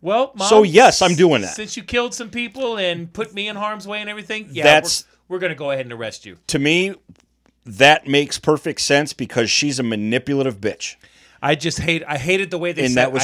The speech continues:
Speaker 1: I
Speaker 2: her,
Speaker 1: ha-,
Speaker 2: yeah.
Speaker 1: I hated the way they did it.
Speaker 2: So l-
Speaker 1: They almost wrapped everything up at the end a little bit too quick.
Speaker 2: 'Cause,
Speaker 1: Right there,
Speaker 2: well,
Speaker 1: right there in that last twenty minutes of
Speaker 2: makes
Speaker 1: that last
Speaker 2: sense 'cause you
Speaker 1: episode.
Speaker 2: don't know if they're gonna do another season. I hope they do.
Speaker 1: They have to.
Speaker 2: I, I would
Speaker 1: They,
Speaker 2: agree, but
Speaker 1: they have
Speaker 2: who
Speaker 1: to.
Speaker 2: knows if they do?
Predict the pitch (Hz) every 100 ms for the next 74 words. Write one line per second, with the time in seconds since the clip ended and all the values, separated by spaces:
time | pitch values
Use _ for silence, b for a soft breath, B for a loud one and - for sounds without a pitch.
0 | 143 160 143 _ 131 82 - 135 165 214
1 | 196 185 180 165 151 151 - - - 147
2 | 139 123 _ 165 185 185 233 285 277 -
3 | 196 196 190 180 165 170 165 165 165 -
4 | 147 151 147 135 131 123 135 156 139 -
5 | _ - 175 170 147 - - _ _ _
6 | _ _ _ _ _ _ - 147 180 -
7 | 180 139 147 147 185 180 175 170 170 165
8 | - 180 180 170 170 170 151 165 - 165
9 | 139 - 123 117 131 117 123 110 117 107
10 | 101 104 95 85 - 92 80 - - 127
11 | 175 170 156 135 113 120 160 170 _ 196
12 | 139 135 - 101 _ _ 131 - 104 117
13 | 127 113 117 104 139 127 107 110 131 147
14 | 147 143 123 113 101 - 92 85